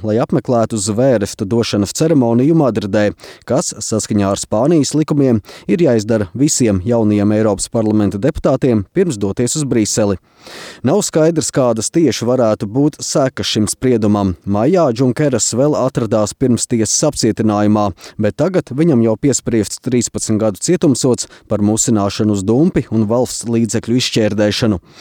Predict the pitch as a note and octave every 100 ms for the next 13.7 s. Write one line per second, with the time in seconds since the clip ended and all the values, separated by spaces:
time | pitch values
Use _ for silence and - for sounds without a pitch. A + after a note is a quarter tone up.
0 | - - - - - - A3 F#3+ - -
1 | E3+ C3 B2+ A2 - A2+ - - F3 A2+
2 | A2+ G#2 G2+ - A2+ - A2+ G#2 A2 A2
3 | G2 B2+ A2 - - G#2+ B2 D#3+ C3+ A2+
4 | G#2 A#2+ G#2+ G2+ G#2+ F#2+ A2+ G#2 - -
5 | C3 E3+ B2 - B2+ A#2 A2 G#2 A#2+ -
6 | A2 A#2+ A2 G#2+ G#2+ G#2 F2+ - - A2
7 | G2+ A#2+ C#3 F3 D3+ C#3 C3+ A#2 C#3+ C3
8 | F#2+ - G#2+ A2 G#2+ G#2+ G2 G#2 - C3+
9 | E3 C#3 B2+ B2 B2+ B2 C#3 C#3 - A2
10 | G2+ A2 A2 G#2+ - A2+ - - A2+ A2+
11 | A2 G#2 - G#2+ G2+ G2+ - - - -
12 | - G#2+ F#2 A#2+ A2 G2+ - G2+ - G#2+
13 | G#2+ A#2+ D#3+ D#3 - A#2